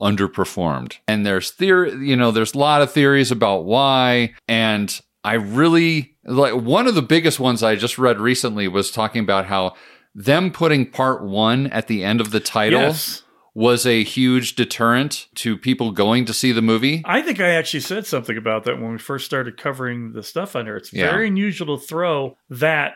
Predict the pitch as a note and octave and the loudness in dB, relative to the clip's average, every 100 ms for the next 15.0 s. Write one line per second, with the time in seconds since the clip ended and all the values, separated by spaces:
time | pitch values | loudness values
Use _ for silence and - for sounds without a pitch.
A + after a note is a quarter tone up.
0 | - D3+ D#3 - C#3 B2+ B2 C3+ F#3 C#3 | -8 -8 -6 -8 -6 -4 -4 -6 -6 -8
1 | - - _ E3+ C#3+ F3 F3+ D#3+ G#3 F3 | -14 -20 _ -6 -4 -2 0 0 -2 0
2 | E3 D#3 E3 D#3 D3+ C3+ C3 A#2+ A2 F#3 | 0 0 -2 -2 -6 -2 -2 -2 -4 -2
3 | G3 D#3 A2+ - F3+ G#3 C3 C3 - - | 0 -2 -6 -8 -4 0 0 -2 -6 0
4 | G2 C#2+ - _ _ C#3+ E3 D#3 D3+ - | 0 0 -10 _ _ 2 4 4 0 -6
5 | C#3+ E3+ G#3+ G#3+ C#3 F3+ E3 D3+ - E3+ | -4 0 2 2 0 -2 0 -2 -2 -2
6 | D3+ C#3+ D3+ C#3 E3 F#3 - C#3+ C#3 A#2+ | -2 0 -2 0 0 0 -4 -4 -2 -2
7 | A2 G#2 C3+ B2 B2 A#2+ D3 C#3 B2+ B2 | -6 -8 -8 -6 -6 -6 -6 -2 -2 -2
8 | E3 D3+ B2+ C#3 E3 E3+ D3+ D3 C#3 C#3 | -4 -4 -8 -6 -4 -2 0 0 -2 -4
9 | C3 C3+ C3 A#2 D3 E3 C#3+ B2+ B2 _ | -4 -6 -6 -2 -2 -2 -2 -4 -4 _
10 | - F3 F#3 F#3 - - - E3 E3 - | 0 2 2 -4 -10 -12 0 0 0 -6
11 | F3 A#2+ A2+ G2+ - E2+ _ - - G2 | -6 -6 -12 -14 -18 -20 _ -16 -2 0
12 | D3 - B2+ - _ _ D#3 D#3+ D#3 - | 2 0 -2 -6 _ _ 2 4 2 -6
13 | - F#3 D#3+ - E3+ - A#3 B3 G#3+ F#3+ | 0 2 2 0 -4 0 2 2 2 0
14 | E3+ E3+ D#3 C3 C#3 D3 B2 A2 G#2 - | 0 0 -2 -2 -2 -2 -4 -8 -10 -16